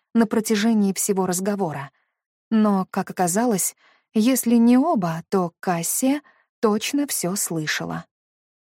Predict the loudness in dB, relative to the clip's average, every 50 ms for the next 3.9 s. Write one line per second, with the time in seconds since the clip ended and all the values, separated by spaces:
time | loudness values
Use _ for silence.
0 | _ _ _ _ 0 2 2 4 4 4 4 2 2 0 -4 _ 0 2 2 2
1 | 4 4 4 4 4 4 2 0 2 2 2 2 2 0 0 -2 0 2 2 2
2 | 2 0 0 -2 -2 -4 -8 _ _ -4 -2 -2 0 0 0 0 0 -2 -2 -6
3 | -6 -6 -6 -6 -6 -4 -4 -2 -4 -4 -4 -4 -6 -6 -6 -8 -12